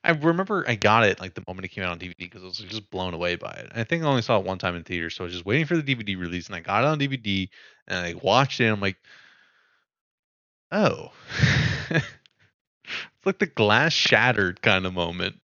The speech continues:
I'm like, "Oh. Yeah, this movie, um, yeah, it wasn't that good, huh?" <laughs> It was, it's, uh, not that special. Like, it wasn't,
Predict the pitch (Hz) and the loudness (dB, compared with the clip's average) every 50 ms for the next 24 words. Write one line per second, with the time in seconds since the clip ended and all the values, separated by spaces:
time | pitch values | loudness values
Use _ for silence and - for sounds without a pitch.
0 | _ _ - 123 120 120 117 117 - _ _ - 139 123 98 85 - - _ _ | _ _ -12 -8 -4 -4 -4 -4 -6 _ _ 0 0 2 2 0 -4 -8 _ _
1 | _ _ _ _ _ _ _ _ _ - - - - _ _ - - _ _ _ | _ _ _ _ _ _ _ _ _ -20 -20 -20 -20 _ _ -18 -18 _ _ _
2 | - - - - - 110 127 127 104 95 110 - - 160 160 156 156 151 151 143 | -20 -20 -16 -8 -4 -2 0 0 0 -2 -4 -6 -8 -6 -4 -4 -2 -2 0 0
3 | 139 139 139 135 135 135 135 127 123 _ _ _ _ _ _ _ _ _ _ _ | 0 0 0 -2 -4 -6 -10 -14 -16 _ _ _ _ _ _ _ _ _ _ _
4 | _ _ _ _ _ _ _ 113 120 156 143 113 95 104 120 127 147 147 147 151 | _ _ _ _ _ _ _ -4 -4 -2 -2 -4 -4 -6 -6 -6 -6 -4 -2 -2
5 | 151 143 143 147 160 160 123 127 151 160 131 117 - - - - - - - - | -2 -2 0 2 4 6 6 6 6 6 4 2 2 -4 -14 -18 -18 -6 -4 -4
6 | - - - _ _ 220 - - _ _ - - - - 196 196 185 165 139 - | -4 -4 -8 _ _ 2 2 2 _ _ 0 0 0 2 4 4 4 4 2 -4
7 | - - - - - - - - - - - _ _ _ _ _ _ _ _ _ | -12 -16 -18 -20 -20 -20 -20 -20 -20 -20 -20 _ _ _ _ _ _ _ _ _
8 | _ _ _ 131 131 - _ - - 147 143 143 143 139 139 139 135 131 117 113 | _ _ _ -6 -6 -6 _ -6 0 2 4 6 6 6 6 6 4 4 2 0
9 | 113 113 120 147 180 196 185 - _ - 143 147 143 - - - - - - - | 2 4 6 6 6 4 4 2 _ 4 4 4 4 2 -2 -6 -14 -18 -18 -20
10 | - - _ _ - - - - - - 127 117 - - - 85 82 85 - - | -20 -20 _ _ -16 -12 -12 -10 0 2 2 2 2 0 -4 -6 -8 -10 -12 -10
11 | - - - - 104 98 95 - - - 127 127 127 147 151 143 156 147 127 | -6 -4 -2 -2 -2 -2 -4 -4 -6 -2 -2 0 2 2 0 -2 -4 -6 -8